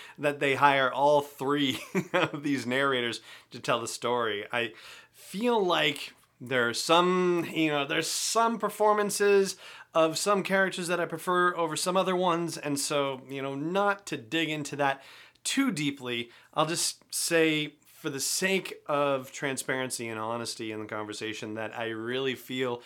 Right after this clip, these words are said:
like <laughs> I got imprinted, basically, by Saskia Marleveld's performance of Erica Quell, and I've been kind of measuring up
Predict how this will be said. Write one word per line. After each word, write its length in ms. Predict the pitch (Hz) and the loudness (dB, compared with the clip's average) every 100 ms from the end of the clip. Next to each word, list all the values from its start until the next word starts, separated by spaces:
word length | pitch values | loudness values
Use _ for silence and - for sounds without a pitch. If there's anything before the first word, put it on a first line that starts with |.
| - - _ | -18 -20 _
like 800 | 113 120 113 113 110 104 - _ _ | -6 0 0 0 -2 -6 -16 _ _
<laughs> 260 | - - - | -8 -8 -4
I 380 | 135 135 131 127 120 | 2 2 2 0 -4
got 300 | 113 123 120 | 2 2 2
imprinted, 720 | 135 127 - 170 180 - 120 - - - - | -4 -6 -2 2 2 0 -2 -4 -16 -20 -8
basically, 680 | 127 120 113 117 - 104 101 | -2 0 0 -6 -6 -8 -8
by 380 | 98 110 110 104 | -4 0 0 -2
Saskia 440 | - 120 - 117 | -4 -4 -4 -4
Marleveld's 680 | 110 110 110 107 104 101 98 | -2 -2 -2 -4 -4 -6 -10
performance 640 | - 98 113 107 101 98 | -12 -10 -8 -6 -8 -8
of 200 | 110 101 | -8 -6
Erica 300 | 101 101 - | -6 -8 -12
Quell, 560 | - - 123 113 101 95 - - _ - | -20 -4 0 0 0 -6 -18 -20 _ -10
and 480 | 117 110 107 107 107 | -6 -2 -4 -4 -4
I've 340 | 113 107 98 98 | -2 -2 -4 -6
been 420 | 120 110 110 101 - | -6 -6 -10 -12 -14
kind 380 | - 123 151 | -2 0 0
of 120 | 139 117 | -2 -4
measuring 880 | 117 110 120 120 117 110 110 110 107 - | -2 0 0 -2 -2 -2 -4 -6 -10 -2
up 220 | 123 - | 0 0